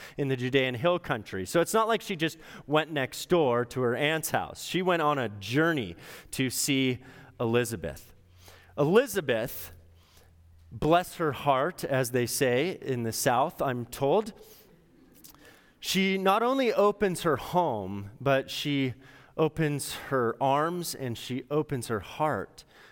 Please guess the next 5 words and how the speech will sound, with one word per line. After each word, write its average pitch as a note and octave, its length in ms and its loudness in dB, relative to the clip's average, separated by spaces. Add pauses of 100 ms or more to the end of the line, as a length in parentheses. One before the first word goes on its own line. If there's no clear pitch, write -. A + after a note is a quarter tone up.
(120)
to B2 120 -4
this A#2 460 -2 (120)
troubled A#2 600 -2 (140)
adolescent G#2+ 880 0
girl. D3+ 340 0